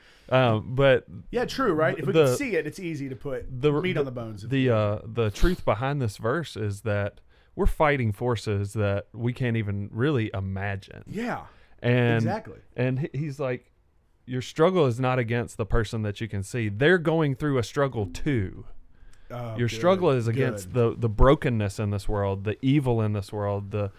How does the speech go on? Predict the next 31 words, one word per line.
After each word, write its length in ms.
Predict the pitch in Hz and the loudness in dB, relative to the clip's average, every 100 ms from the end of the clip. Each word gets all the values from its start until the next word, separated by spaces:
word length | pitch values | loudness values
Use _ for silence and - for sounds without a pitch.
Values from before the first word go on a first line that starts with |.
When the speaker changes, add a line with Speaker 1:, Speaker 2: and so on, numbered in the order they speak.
| - - _ | -18 -20 _
Speaker 1:
the, 400 | 107 107 101 104 - | 0 2 0 -2 -6
the 160 | 110 104 | -4 -4
darkness 680 | 98 120 135 - 123 104 113 | -2 0 0 0 -2 -2 -2
in 140 | 107 | -2
this 180 | 104 - | -2 -4
world. 420 | 101 101 98 98 - - | -4 -2 -4 -8 -12 -10
And 180 | - 117 | -2 0
if 120 | 104 | 0
me 180 | 123 165 | 2 4
and 180 | 160 139 | 4 2
you 380 | 185 190 147 127 - - | 2 2 2 -2 -8 -4
can 180 | 131 120 | -2 0
join 300 | 135 143 143 | 2 0 0
up 160 | 117 | -2
together 580 | - 101 107 147 175 123 | -2 -2 2 2 4 0
and 220 | - 101 | 0 -4
fight 240 | - 127 131 | -2 0 0
against 540 | 107 107 135 165 - | -2 -2 0 -2 -4
that 340 | 127 143 185 - | -2 0 -2 -2
and 220 | 113 110 | -2 -2
s-, 160 | - - _ | -6 -18 _
quit 380 | - 156 165 - | 2 4 4 2
mis-, 480 | 123 113 143 - - | -2 0 0 -2 -10
misunderstanding 1040 | 123 135 143 151 127 - 123 127 147 147 120 | -4 -4 -2 -2 -4 -2 -2 -2 -2 -4 -2
that 160 | 107 | -4
the 80 | 117 | -4
fight's 320 | - 127 143 | -2 -2 -2
between 380 | - 113 123 117 | -6 -6 -4 -2
me 160 | 117 110 | -2 0
and 160 | 101 | 0
you, 400 | 113 208 113 107 | 0 0 -2 -4